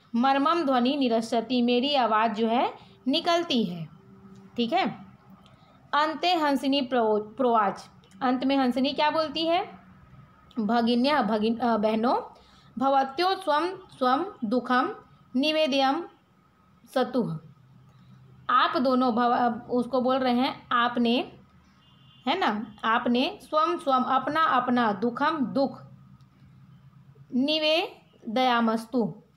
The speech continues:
आपने अपना अपना दुख क्या कह दिया? कह दिया। मदीयस्य दुखस्य, और मेरे दुख का, का कथा, कौन कहे? मेरी दुख को कौन कहे? मम देहे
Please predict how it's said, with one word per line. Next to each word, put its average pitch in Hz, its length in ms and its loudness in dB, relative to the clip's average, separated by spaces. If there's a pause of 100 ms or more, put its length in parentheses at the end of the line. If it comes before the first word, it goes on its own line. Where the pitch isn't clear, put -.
(360)
आपने 254 340 0
अपना 254 280 2
अपना 254 220 0
दुख 247 220 -2
क्या 233 160 2
कह 254 180 0
दिया? 285 280 0
कह 330 360 0
दिया। 226 340 0 (140)
मदीयस्य 285 640 0
दुखस्य, 233 600 0 (380)
और 302 220 2
मेरे 277 360 0
दुख 277 260 -4
का, 180 240 -10 (1200)
का 294 180 2
कथा, 226 340 0
कौन 330 360 -2
कहे? 240 200 0
मेरी 240 280 0
दुख 254 220 -6
को 311 180 -2
कौन 320 320 -2
कहे? 202 340 -2 (440)
मम 330 280 0
देहे 311 440 0